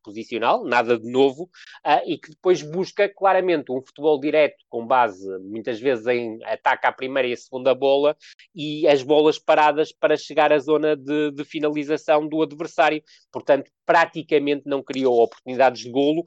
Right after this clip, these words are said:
acaba o jogo com dez remates à baliza, apenas destes dez remates, quatro enquadrados. Aquilo que se volta a salientar é que em mais um jogo do Marítimo temos um festival de faltas,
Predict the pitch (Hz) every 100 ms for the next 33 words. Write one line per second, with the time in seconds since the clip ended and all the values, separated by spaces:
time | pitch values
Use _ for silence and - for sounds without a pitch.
0 | - - - - 151 131 143 143 117 151
1 | 143 151 - 151 147 135 147 143 143 143
2 | 135 151 143 143 147 139 156 165 - 135
3 | 135 110 110 120 110 110 113 - - 113
4 | 127 120 - 123 123 - - 127 127 127
5 | 139 139 143 147 - - - - 135 127
6 | 151 139 - - 139 147 156 151 165 151
7 | 156 151 156 170 _ _ _ 151 139 -
8 | 139 139 - - 127 131 151 143 143 135
9 | 147 135 120 147 143 147 143 160 160 147
10 | 143 143 131 139 - 143 147 139 - 143
11 | 135 165